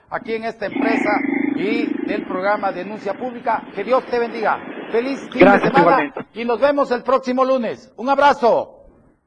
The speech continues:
Speaker 1: Miren, pues, en nombre de todos los que laboramos en esta empresa, de todos los que somos parte de lo que es Diario de Chiapas,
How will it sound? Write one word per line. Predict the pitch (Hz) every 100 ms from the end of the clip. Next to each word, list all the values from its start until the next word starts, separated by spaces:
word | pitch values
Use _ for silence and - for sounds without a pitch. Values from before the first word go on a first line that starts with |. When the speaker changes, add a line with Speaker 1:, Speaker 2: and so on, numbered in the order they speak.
| _ _ _ _ _ _ _ _ _ _ _ _ _ _
Speaker 1:
Miren, | - 220 233 220 - _ _ _ _ _ -
pues, | 165 160 -
en | 151 170
nombre | 208 233 226
de |
todos | - 214
los | 214 -
que | 180
laboramos | 156 165 196 185 -
en | 151 170
esta | 180 175
empresa, | 147 185 190 185 185 170 156 _ _ _ _
de | 131 143
todos | 196 202
los | 175 -
que | 151
somos | 180 180 165
parte | _ 175 180 175 - 160 147 131 _ _ _
de | 117 143
lo | 139
que | - 156 175
es | 170 - _ _ _
Diario | 117 147 170 175 156
de | 139
Chiapas, | 117 - 165 175 180 180 165 156 156